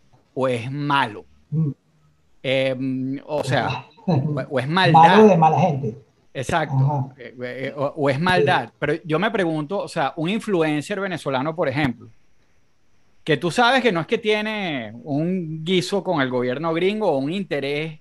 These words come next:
Speaker 1: de, bueno, creo que me lo estoy respondiendo yo mismo, <laughs> pero, pero yo
Speaker 2: Sí,
Speaker 1: estoy bus-,
Speaker 2: sí.
Speaker 1: tratando de buscar la zona gris, a-, algo que esté en el medio que me lo explique. O sea, ¿por qué una persona como de cierto nivel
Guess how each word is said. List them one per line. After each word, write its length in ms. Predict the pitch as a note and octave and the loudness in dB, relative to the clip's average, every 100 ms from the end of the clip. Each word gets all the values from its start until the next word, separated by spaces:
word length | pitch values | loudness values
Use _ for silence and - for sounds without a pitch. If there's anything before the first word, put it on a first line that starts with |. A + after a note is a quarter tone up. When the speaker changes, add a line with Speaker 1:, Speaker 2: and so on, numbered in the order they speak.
| - _ _ _ _ _ _ | -20 _ _ _ _ _ _
Speaker 1:
de, 260 | F#3+ E3+ E3 | -2 2 2
bueno, 240 | E3 D3+ | 2 0
creo 140 | C3+ F3 | 0 -2
que 60 | |
me 80 | F#3 | -2
lo 60 | C#3+ | -4
estoy 180 | D3 | -4
respondiendo 440 | E3 F#3 C3+ C3+ D#3+ | -6 -6 -4 -4 -2
yo 140 | E3 | -4
mismo, 380 | E3 D#3 C#3 C3+ | -4 -8 -10 -12
<laughs> 60 | - | -10
pero, 320 | G#3 - - _ _ _ | -12 -12 -14 _ _ _
pero 140 | D#3 D3+ | 0 2
yo 60 | |
Speaker 2:
Sí, 60 | D#3 | 6
Speaker 1:
estoy 120 | G#3+ A3 | 8 8
bus-, 140 | G#3+ | 6
Speaker 2:
sí. 60 | G#3+ | 6
Speaker 1:
tratando 340 | A3 G3 G#3+ | 6 4 4
de 40 | A#3 | 4
buscar 260 | - F3+ | 6 4
la 100 | G3+ | 2
zona 300 | G#3 A3+ G3 | 0 -2 0
gris, 380 | F#3+ G3 F#3+ F#3+ | 0 0 0 -4
a-, 140 | E3+ D3+ | -6 -4
algo 340 | D#3+ D3+ F#3 | -2 -4 -4
que 60 | F#3+ | -8
esté 160 | - | -10
en 80 | D#3 | -8
el 100 | F3 | -4
medio 320 | F#3+ F#3+ G3 | 0 2 2
que 100 | F#3+ | 0
me 120 | D#3+ B2+ | -4 -6
lo 60 | |
explique. 440 | A#2+ E3 D3+ G#2+ - _ _ _ _ _ _ _ _ _ - - - | -8 -6 -6 -6 -20 _ _ _ _ _ _ _ _ _ -20 -20 -12
O 80 | F3+ | -2
sea, 260 | F3+ - | 0 0
¿por 180 | G3 E3+ | 0 2
qué 140 | G#3+ | 2
una 160 | G#3+ C4 | 2 0
persona 400 | G3+ - G3 F#3+ | -4 -4 -2 -2
como 220 | G#3+ F#3+ | -2 -2
de 140 | D#3 C#3+ | -2 -2
cierto 400 | - F3 F3 A3 | -2 -2 -2 -6
nivel 600 | F#3 E3 D#3+ D3+ F3 | -4 -2 -2 -4 -8